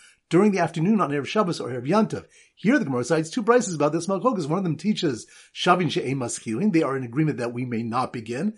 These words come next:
And the second one stated, Shavin She'maschilin, they are in agreement that we may begin. And the Gemara explained that Rabbi Yehuda and Rabbi Yossi agree that we may not begin a meal on Erev Pesach, close to Mincha,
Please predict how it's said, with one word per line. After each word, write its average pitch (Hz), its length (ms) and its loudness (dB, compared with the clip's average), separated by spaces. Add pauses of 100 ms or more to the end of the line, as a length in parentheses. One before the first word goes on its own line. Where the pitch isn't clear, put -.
(320)
And 98 100 -14
the - 60 -12
second 170 260 -2
one 196 100 0
stated, 277 380 2
Shavin 196 400 0
She'maschilin, 208 560 -2
they 180 140 2
are 254 160 6
in 330 100 -2
agreement 131 280 -2
that 117 80 -6
we 147 100 -2
may 120 160 -4
begin. 101 360 -10 (380)
And 90 80 -20
the 120 60 -10
Gemara 180 160 2
explained 220 280 2
that 190 60 4
Rabbi 147 140 -2
Yehuda 202 220 2
and 175 100 -2
Rabbi 160 140 2
Yossi 208 200 2
agree 170 460 0 (260)
that 127 100 -6
we 131 120 -4
may 131 160 -2
not 185 320 2
begin 220 240 2
a 185 80 2
meal 180 320 2
on 139 160 -4
Erev 123 260 -6
Pesach, - 540 -4
close 107 220 -8
to 113 60 -12
Mincha, 107 440 -8